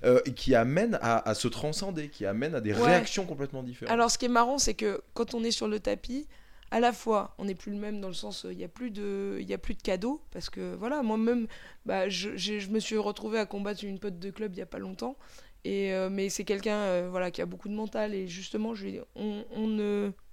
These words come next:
Speaker 2: truque pas les combats. J'ai dit, si je peux te faire taper, je te fais taper. Et je sais qu'elle essaiera aussi. Donc, euh, c'est très, c'est
Speaker 1: Question
Speaker 2: très
Speaker 1: de respect, hein, de toute
Speaker 2: Mais oui,
Speaker 1: façon,
Speaker 2: non,
Speaker 1: hein,
Speaker 2: mais
Speaker 1: il y a
Speaker 2: c'est
Speaker 1: un
Speaker 2: ça.
Speaker 1: moment où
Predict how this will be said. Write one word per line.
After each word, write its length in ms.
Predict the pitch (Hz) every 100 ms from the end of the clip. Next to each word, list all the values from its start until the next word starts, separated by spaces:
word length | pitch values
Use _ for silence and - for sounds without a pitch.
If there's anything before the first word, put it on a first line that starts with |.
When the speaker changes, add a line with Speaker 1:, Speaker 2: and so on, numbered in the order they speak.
| -
Speaker 2:
truque 200 | - 196
pas 120 | 220
les 100 | 208
combats. 360 | - 202 202 - - - - -
J'ai 140 | 202
dit, 140 | 180
si 140 | 190 208
je 60 | -
peux 100 | 196
te 80 | -
faire 180 | 185
taper, 400 | - 196 214 214 175
je 100 | -
te 60 |
fais 120 | 202 208
taper. 400 | 202 190 196 233
Et 100 | 202
je 100 | 202
sais 180 | 226 339
qu'elle 140 | - 262
essaiera 400 | 247 254 240 240
aussi. 320 | 226 220 226 - - - -
Donc, 180 | 202 208
euh, 80 |
c'est 380 | 196 214 202 202
très, 500 | - - 220 214 208
c'est 140 | 196 196
Speaker 1:
Question 220 | - 214
Speaker 2:
très 80 | 202
Speaker 1:
de 40 |
respect, 320 | 82 98 - 101
hein, 60 |
de 20 | 90
toute 120 | 220
Speaker 2:
Mais 100 | 233
oui, 120 | 302
Speaker 1:
façon, 120 | -
Speaker 2:
non, 60 | 233
Speaker 1:
hein, 40 |
Speaker 2:
mais 60 | 226
Speaker 1:
il 80 | -
y 20 |
a 40 |
Speaker 2:
c'est 60 | -
Speaker 1:
un 60 | 247
Speaker 2:
ça. 20 |
Speaker 1:
moment 300 | 190 320
où 60 | 285